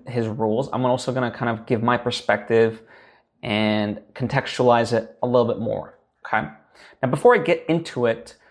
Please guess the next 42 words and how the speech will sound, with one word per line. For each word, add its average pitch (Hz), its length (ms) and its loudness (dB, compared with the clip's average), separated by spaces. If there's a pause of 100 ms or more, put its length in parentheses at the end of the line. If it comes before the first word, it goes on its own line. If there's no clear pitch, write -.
(360)
I 131 360 2
wanna 170 220 0
encourage 165 420 2
you 143 80 0
to 123 60 -4
subscribe 117 760 0 (340)
if - 160 -8
you 135 180 -4
aren't 147 220 4
already. 120 380 4
That 113 140 0
way 120 100 -2
you - 20 -8
get - 220 -4
all 170 220 8
the 156 80 -6
various 135 360 0 (120)
content 127 680 -2 (380)
that 135 160 0
I 107 60 0
put - 220 -4
out 151 320 2
right 127 340 2
when 143 100 2
I 135 60 0
put 131 220 -6
it 110 100 -4
out. - 320 -8 (600)
Thank 202 260 0
you 175 80 2
if 156 120 -4
you 139 80 -2
just - 240 -6
did, 127 480 2
and 104 500 -2
also 117 340 -2
thank 175 360 -2
you 139 200 -2
if - 160 -10
you 117 100 -2
already 147 240 4
were. 294 320 -6